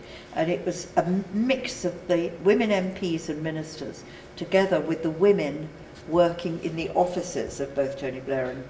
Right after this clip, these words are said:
and Gordon Brown, that actually put such pressure on those guys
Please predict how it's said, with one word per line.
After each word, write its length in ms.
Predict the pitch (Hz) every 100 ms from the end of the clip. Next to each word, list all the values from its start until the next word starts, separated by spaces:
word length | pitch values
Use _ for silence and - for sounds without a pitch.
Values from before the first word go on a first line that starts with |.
| -
and 160 | 143 139
Gordon 260 | 135 135
Brown, 300 | 135 151 143 143 - - - -
that 120 | - -
actually 300 | 180 180 180
put 240 | - -
such 500 | - - 240 - -
pressure 340 | 190 175 - 139
on 140 | 123
those 180 | 113 -
guys 460 | 131 117 110 -